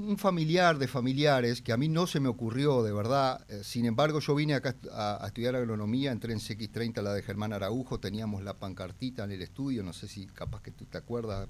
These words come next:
pancartita de, de detenido desaparecido con la margarita a la cual le faltan un par de pétalos. Este,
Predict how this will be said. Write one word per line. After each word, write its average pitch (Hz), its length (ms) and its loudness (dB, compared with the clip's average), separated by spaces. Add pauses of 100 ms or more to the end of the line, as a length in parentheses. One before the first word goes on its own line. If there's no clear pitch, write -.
pancartita 92 680 -12
de, 95 220 -10 (1200)
de 117 180 0
detenido 117 460 2
desaparecido 107 760 -2
con 101 140 -4
la 95 80 -2
margarita 95 540 -4
a - 20 -6
la 92 80 -8
cual 98 180 -10
le 87 80 -10
faltan 92 380 -10
un 82 80 -16 (320)
par 101 140 -8
de 98 100 -6
pétalos. 131 500 -6 (720)
Este, 95 640 -10